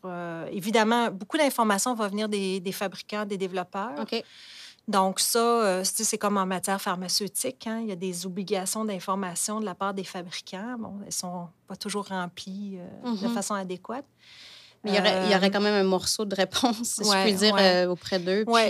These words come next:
Speaker 2: Puis la formation, je pense que t'en donnes, euh, Lara, au, des fois des médecins qui en demandent, juste nous former. Donc, c'est, c'est plusieurs, en fait, aspects qui pourraient aider à, à les amener, là, finalement,
Speaker 1: Ouais.
Speaker 2: à pouvoir trouver les
Speaker 1: Ouais.
Speaker 2: éléments de réponse, là.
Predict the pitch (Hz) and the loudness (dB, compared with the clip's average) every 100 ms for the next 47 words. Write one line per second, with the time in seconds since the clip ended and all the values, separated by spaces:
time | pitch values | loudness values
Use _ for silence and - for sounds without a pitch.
0 | 190 180 185 175 202 180 185 180 - 233 | 2 2 2 2 2 0 0 0 0 2
1 | 269 233 214 208 185 180 208 226 214 190 | 2 0 -2 -2 0 0 0 0 0 0
2 | 185 185 180 175 220 226 202 180 175 - | 0 0 -2 -6 -6 -4 -4 -4 -6 -16
3 | - - - _ - 196 190 190 185 202 | -20 -20 -20 _ -8 -4 2 2 2 0
4 | 202 180 185 208 226 233 214 196 202 185 | 2 2 4 4 2 0 -2 -2 -2 -2
5 | 196 190 208 202 190 190 - - _ _ | -2 0 0 -2 -4 -8 -14 -18 _ _
6 | - 185 - 208 190 196 214 214 190 185 | -10 -10 -8 -4 0 2 2 2 -2 -2
7 | 208 185 - - 196 - - 190 180 175 | -4 -4 -4 -6 -8 -10 -8 -6 -4 -2
8 | 202 185 170 170 _ _ _ _ 202 196 | -2 -2 -4 -8 _ _ _ _ 0 2
9 | 185 180 180 196 214 196 - 240 240 196 | 2 2 2 0 0 -4 0 2 2 2
10 | 185 190 185 - 196 190 190 180 185 196 | -2 -6 -8 -6 -2 0 2 2 2 0
11 | 180 175 180 185 190 190 - | -2 -4 -8 -4 -4 -4 -8